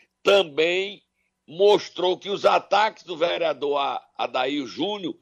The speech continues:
são orientados por ele. Chamou o Adair de meu campeão. Feliz, o Adair voltou a atacar, Luciano.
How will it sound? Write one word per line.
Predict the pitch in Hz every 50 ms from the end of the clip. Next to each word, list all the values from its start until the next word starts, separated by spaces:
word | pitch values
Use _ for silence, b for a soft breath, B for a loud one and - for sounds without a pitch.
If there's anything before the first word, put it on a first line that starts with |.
| _ _ _
são | - - 175 202 208 208
orientados | 208 208 214 208 208 196 - - 208 208 208 202 - - _ _
por | - 233 208
ele. | 202 202 208 208 196 170 - - _ _ _ _ _ _ _ _
Chamou | _ - - 151 165 165 175
o | 180 185
Adair | 190 180 170 175 175 180 185 190
de | 170 170
meu | 175 170 180 214 254 247
campeão. | 247 - - 240 226 - - 233 220 214 196 190 185 175 160 127 95 - _ _ _ _ _ _ _ _ _ _ _ _ _ _ _ _ _
Feliz, | _ - - 190 220 214 208 196 185 196 208 220 226 220 202 - - - _
o | 160 180
Adair | 190 185 175 180 180 175 185 190 185
voltou | 156 180 190 180 170 - - 170 185
a | 190 196 190
atacar, | - - 214 214 214 - - 175 160 143 131
Luciano. | 117 117 - - - - - 95 80